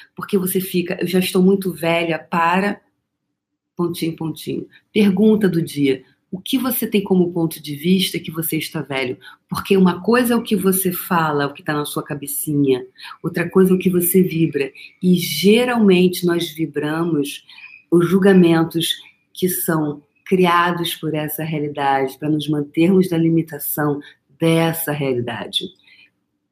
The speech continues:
Ok? É isso, é esse o ponto de hoje. Então, se você não tiver disposição,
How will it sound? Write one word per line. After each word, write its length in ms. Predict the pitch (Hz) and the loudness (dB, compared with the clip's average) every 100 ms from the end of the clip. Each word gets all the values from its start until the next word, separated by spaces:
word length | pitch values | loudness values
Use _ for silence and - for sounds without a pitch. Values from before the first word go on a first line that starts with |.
| - | -20
Ok? 520 | - - 175 180 - - _ | -6 2 4 4 0 -12 _
É 120 | 180 | 2
isso, 600 | 180 180 185 180 - - - | 6 8 6 2 -4 -8 -8
é 140 | 156 | -2
esse 380 | 165 190 196 - | 4 4 4 0
o 80 | 190 | -6
ponto 480 | - 165 151 147 143 | -6 -6 -4 -6 -8
de 180 | 135 127 | -10 -4
hoje. 380 | 117 117 - - - - | -4 -4 -8 -16 -20 -4
Então, 180 | 185 180 | 0 2
se 160 | - | 2
você 460 | 180 180 180 - 262 | 0 0 0 -2 0
não 180 | 277 277 | 0 -2
tiver 280 | 196 202 | 0 0
disposição, 840 | 190 - - 165 143 - 151 131 | 0 -4 -6 -6 -4 -4 -2 -4